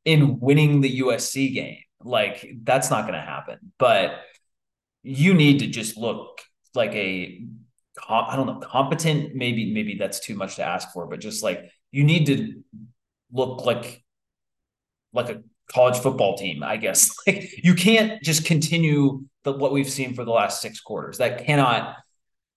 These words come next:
continue. Um, I don't think it will, but man, it was, it's just tough. It's just so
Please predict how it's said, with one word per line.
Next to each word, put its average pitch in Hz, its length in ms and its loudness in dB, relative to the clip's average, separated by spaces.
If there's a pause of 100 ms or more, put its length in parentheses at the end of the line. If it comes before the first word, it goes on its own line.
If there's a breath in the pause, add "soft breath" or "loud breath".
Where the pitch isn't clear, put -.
(140)
continue. 120 580 -6 (220)
Um, 104 560 -4 (560)
I 147 80 2
don't 151 100 4
think 151 120 2
it - 120 2
will, 123 580 2
but 120 440 0 (480)
man, 160 260 -12 (420)
it 143 100 -10
was, 139 260 -6
it's - 200 -8
just - 340 -2
tough. - 380 -2
It's - 140 -8
just 143 280 -6
so 175 600 2